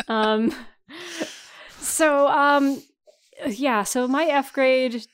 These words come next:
definitely Attack of the Clones. Um, but my A plus,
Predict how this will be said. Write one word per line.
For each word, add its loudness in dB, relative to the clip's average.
definitely -6
Attack -4
of -4
the -6
Clones. -4
Um, -6
but 0
my -4
A -4
plus, -6